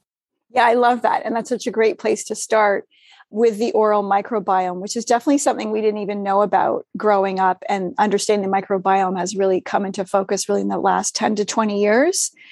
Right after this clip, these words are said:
So it's really important. And then I love researching too. And whenever I'm going into an area of the body, 'cause I like, I'm really, like, low ma-, like, I like to not put effort into things, you know?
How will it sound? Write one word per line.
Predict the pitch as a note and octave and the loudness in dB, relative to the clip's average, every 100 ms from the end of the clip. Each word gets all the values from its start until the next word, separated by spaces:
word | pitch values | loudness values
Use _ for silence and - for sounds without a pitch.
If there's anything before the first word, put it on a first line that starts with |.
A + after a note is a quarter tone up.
| - - | -20 -14
So | - B3+ | 0 0
it's | A#3+ | 2
really | A#3+ C4+ C4 | 2 2 2
important. | B3+ - G#3 A3 G#3+ - | 0 0 0 0 -4 0
And | A#3 | 2
then | B3 - | 2 2
I | A#3 C4+ | 0 2
love | B3 A3 G#3+ | 2 0 -2
researching | G#3+ G#3 - G3 - G3+ | -6 -6 -6 -8 -6 -8
too. | - D#4+ D4+ G#3 G3 - - - - | -4 0 4 4 0 -4 -20 -16 -6
And | A3+ A3 | -2 0
whenever | A3+ B3 B3+ C4+ B3+ - | 2 2 2 2 2 0
I'm | A3 A3 G#3 | 0 0 -4
going | G#3 G#3+ G#3+ | -6 -4 -6
into | G#3+ G3+ G#3+ | -8 -4 -2
an | G3+ | -2
area | G3+ F#3+ F#3+ G3 | -2 -2 -2 -2
of | F#3+ | -2
the | G#3+ | -4
body, | G3 G#3 A#3 A3 F3+ F#3+ - _ _ _ _ | 2 4 4 2 0 -4 -8 _ _ _ _
'cause | A#3+ | -2
I | B3 | 2
like, | A#3+ B3 B3+ - | 4 4 2 0
I'm | A3+ A3+ | -2 -2
really, | A3 B3 A3+ - - | 0 0 0 -4 -10
like, | G3+ G#3 G3 | -4 -4 -2
low | G3 G#3 | -2 0
ma-, | G#3 A3 - | -2 -8 -4
like, | A3 A3 | -2 0
I | G#3 | 2
like | G#3+ A3 | 4 2
to | - G3+ | 0 -4
not | F#3+ F#3 G3 A#3 - _ _ | -4 -2 0 0 -6 _ _
put | - C#4 | -2 2
effort | A#3 B3+ C#4+ C#4 | 2 2 0 2
into | C4+ C4+ - C4+ | 2 0 -4 -2
things, | C4 B3+ C#4+ D4+ B3 | -2 0 -2 -2 -4
you | |
know? | A3+ G#3 A#3+ | -4 -4 -6